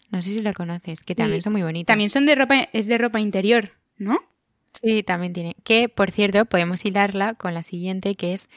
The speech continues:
Speaker 1: marcas de ropa interior.
Speaker 2: Pues esta es
Speaker 1: Que
Speaker 2: ideal.
Speaker 1: esa es muy mona. Y esto me recuerda que a otra anécdota, bueno, porque a mí hay una marca que me gusta mucho que es Black Limba,
Speaker 2: Mm.
Speaker 1: porque es una marca con la que yo creo que hemos crecido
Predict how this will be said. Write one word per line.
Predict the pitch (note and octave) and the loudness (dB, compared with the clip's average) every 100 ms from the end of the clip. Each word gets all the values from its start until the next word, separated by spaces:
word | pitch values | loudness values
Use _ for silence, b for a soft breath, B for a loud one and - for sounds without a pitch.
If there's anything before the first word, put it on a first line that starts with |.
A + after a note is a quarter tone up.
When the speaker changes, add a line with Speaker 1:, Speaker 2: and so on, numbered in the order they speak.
| b b - | b b -8
Speaker 1:
marcas | F3+ - G3 | -6 -4 -4
de | F#3+ | -4
ropa | F3+ D#3+ E3+ | -4 -6 -6
interior. | E3+ G#3+ C#4+ G#3+ - | -2 0 4 2 2
Speaker 2:
Pues | A3 G3 - | -2 -2 -2
esta | G#3 G3 G#3 | -4 0 0
es | F#3+ | 2
Speaker 1:
Que | F#3 | 2
Speaker 2:
ideal. | F3+ F3+ - _ _ _ _ _ _ | 2 0 -2 _ _ _ _ _ _
Speaker 1:
esa | F#3+ - F#3+ | -8 -4 -2
es | |
muy | F#3 | -2
mona. | E3+ E3 D#3 D#3+ _ B B B B _ _ _ | -4 -6 -8 -12 _ B B B B _ _ _
Y | - G3+ | 0 2
esto | A3 - C#4 | 4 4 6
me | C4+ | 6
recuerda | B3+ B3+ B3 B3 | 4 4 6 4
que | A#3 G3+ - | 2 -4 0
a | F#3 E3+ | 2 4
otra | E3 A3+ | 4 4
anécdota, | A3+ G#3+ G#3 G#3 A3 - G3+ | 4 4 4 4 2 2 0
bueno, | F3+ | 2
porque | E3+ E3+ E3+ - | 0 -4 -6 0
a | |
mí | G3 G#3+ | 4 6
hay | |
una | A#3 | 6
marca | A3+ A3 | 4 2
que | G3+ | 0
me | G3 | -2
gusta | G3 G3+ | -2 -4
mucho | G3 G3+ | -4 -4
que | F#3+ | -4
es | - | -4
Black | F#3 E3+ - | 0 0 0
Limba, | G3 F#3 F#3+ G#3 A#3+ | -2 0 2 4 4
Speaker 2:
Mm. | A#3 | 4
Speaker 1:
porque | G3 - F3+ | -2 -2 -6
es | F#3 G3 | -4 -2
una | F#3 | -2
marca | F#3 G#3 G#3 B B B | 0 0 0 B B B
con | G3+ | 0
la | F#3+ F3+ | 2 2
que | F#3 | 2
yo | F3+ | 2
creo | G3 | 0
que | G3+ | 0
hemos | G3+ - | 0 -2
crecido | - F#3+ F#3 - G3 G3+ C4+ | -4 -4 -2 2 4 6 4